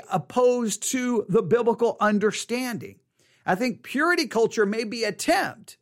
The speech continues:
maybe in an attempt to try to get people to live to biblical morality, but it turned into something other, in many cases, maybe contrary to it, and it did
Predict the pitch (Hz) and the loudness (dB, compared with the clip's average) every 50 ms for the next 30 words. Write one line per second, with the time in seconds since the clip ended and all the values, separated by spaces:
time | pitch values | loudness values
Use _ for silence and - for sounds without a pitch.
0 | _ _ - 170 214 233 226 262 247 214 247 247 240 233 214 202 202 - 320 320 | _ _ -8 -4 -4 -4 -4 -6 -8 -8 -8 -6 -6 -4 -4 -4 -4 -2 -2 -2
1 | 165 139 - - - - _ _ _ _ _ - 214 202 - 262 233 247 247 208 | 0 -2 -4 -6 -10 -20 _ _ _ _ _ -4 -4 -2 2 2 2 2 2 0
2 | 240 226 233 247 226 196 220 208 202 185 185 202 285 339 320 262 196 180 175 151 | 0 -2 -2 -2 -2 -2 0 0 0 0 0 0 0 2 2 4 4 2 0 -2
3 | - _ _ _ _ _ - 233 214 - - 262 262 254 233 - 226 214 196 185 | -8 _ _ _ _ _ -2 -2 0 2 2 2 2 2 2 2 2 0 2 2
4 | 190 220 269 320 311 247 185 160 151 151 143 127 - - - - _ - 214 214 | 2 2 2 2 2 2 0 0 0 -2 -4 -6 -8 -12 -20 -10 _ 0 2 2
5 | 202 180 - - - - 233 240 247 247 233 214 214 214 214 202 202 - - 208 | 2 0 -2 -6 -8 -6 -4 -4 -2 -2 -4 -4 -4 -4 -4 -6 -4 -4 -2 -2
6 | 190 185 - - 196 190 190 190 - - 185 180 180 190 185 - - 190 190 190 | -2 -2 -2 0 0 0 0 -2 -2 0 2 2 2 2 0 0 0 -2 -2 -2
7 | 196 202 - - 185 170 - 175 156 160 165 160 156 165 - - - 170 156 156 | -2 -4 -2 -2 -2 -2 -4 -6 -6 -6 -6 -6 -4 -6 -6 -6 -4 -2 -2 -2
8 | 156 - - - 151 147 135 131 135 127 - 240 226 175 - - - 180 170 165 | -2 -4 -6 -4 -2 -2 -2 -2 -4 -4 -2 -2 -2 -2 -2 -4 -6 -6 -6 -6
9 | - - 185 - - 139 127 190 170 165 160 160 156 139 127 | -4 -2 -2 -2 -2 -2 -4 -2 0 2 2 0 0 -4 -8